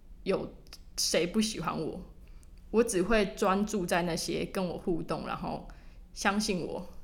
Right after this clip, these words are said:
的人这样子。这些人就是 my people 嘛，那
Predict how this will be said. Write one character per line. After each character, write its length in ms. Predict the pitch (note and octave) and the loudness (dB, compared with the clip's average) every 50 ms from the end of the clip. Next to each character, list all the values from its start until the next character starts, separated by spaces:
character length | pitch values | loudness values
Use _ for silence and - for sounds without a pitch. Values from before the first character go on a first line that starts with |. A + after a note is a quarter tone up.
| - - - - - - - - | -10 -10 -12 -12 -14 -10 -6 -4
的 100 | D#3+ - | -4 -2
人 240 | - - - - F3+ - - - | -2 -4 -6 -8 -10 -12 -10 -6
这 100 | - - | -6 -6
样 140 | - - E3 | -6 -6 -10
子。 100 | - - - - - - - - - - - | -10 -12 -14 -14 -14 -16 -18 -20 -20 -18 -6
这 120 | - B3+ A#3+ | -2 0 2
些 100 | A#3+ A3 | 4 4
人 80 | F#3 | 4
就 60 | F3+ G3 | 2 0
是 140 | G3+ G#3 | 0 0
my 300 | F#3 F#3+ F#3 F3 F3 F3 | 0 2 2 2 2 0
people 420 | E3 - - F3 E3+ - F#3+ - - | -2 -4 -4 -6 -4 -2 -4 -4 -4
嘛， 240 | - - - F3+ E3 | -6 -8 -8 -6 -4
那 220 | F#3 F3+ E3+ E3+ | -4 -4 -4 -4